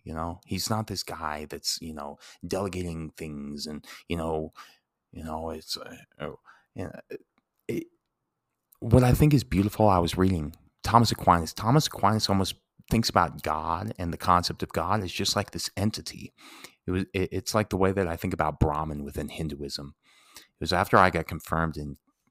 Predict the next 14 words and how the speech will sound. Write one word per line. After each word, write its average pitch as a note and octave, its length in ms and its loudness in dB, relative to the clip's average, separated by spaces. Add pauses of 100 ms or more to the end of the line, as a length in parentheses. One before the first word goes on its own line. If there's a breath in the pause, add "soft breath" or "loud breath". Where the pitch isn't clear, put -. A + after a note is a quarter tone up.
(380)
uh, D2+ 100 -6
the - 80 -10
Catholic D#2+ 400 -4
faith, D#2+ 380 -2
I D#2 140 -2
actually D2+ 440 -4
took - 320 -2
a D2+ 60 -12
comparative D#2 440 -4
world E2 280 0
religions D#2+ 500 0
class D2+ 480 0
in, C#2+ 160 -6
uh, D2 140 -4